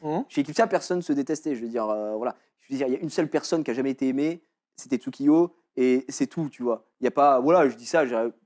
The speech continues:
Speaker 2: contre lui, je, je l'aime pas forcément.
Speaker 1: Non, mais c'est,
Speaker 2: Mais je veux
Speaker 1: c'est,
Speaker 2: dire,
Speaker 1: c'est du fact, hein,
Speaker 2: tu
Speaker 1: c'est
Speaker 2: vois,
Speaker 1: la
Speaker 2: c'est la
Speaker 1: vérité.
Speaker 2: vérité, c'est juste que
Speaker 1: Factuel.
Speaker 2: Tsukiyo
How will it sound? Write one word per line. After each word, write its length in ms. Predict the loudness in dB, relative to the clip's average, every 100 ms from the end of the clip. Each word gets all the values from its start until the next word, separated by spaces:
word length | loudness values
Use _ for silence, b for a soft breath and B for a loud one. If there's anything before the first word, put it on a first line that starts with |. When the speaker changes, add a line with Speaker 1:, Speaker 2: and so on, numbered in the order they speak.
| _ _ _ _ -18
Speaker 2:
contre 220 | -16 -8
lui, 320 | -4 -2 -2 -6
je, 80 | -14 -12
je 60 |
l'aime 100 | -10
pas 120 | -8 -8
forcément. 400 | -8 -6 -4 0
Speaker 1:
Non, 100 | 0
mais 80 | 0
c'est, 100 | 0
Speaker 2:
Mais 60 | 2
je 60 |
veux 60 | 4
Speaker 1:
c'est, 120 | 4
Speaker 2:
dire, 160 | 4 2
Speaker 1:
c'est 120 | 0
du 80 | 2
fact, 340 | 4 2 2
hein, 140 | 0 2
Speaker 2:
tu 60 |
Speaker 1:
c'est 40 | 4
Speaker 2:
vois, 120 | 6
Speaker 1:
la 40 |
Speaker 2:
c'est 160 | 6 4
la 80 | 6
Speaker 1:
vérité. 140 | 6
Speaker 2:
vérité, 280 | 6 4 2
c'est 100 | 0
juste 100 | 0
que 100 | 0
Speaker 1:
Factuel. 340 | 0 -4 4
Speaker 2:
Tsukiyo 200 | 6 6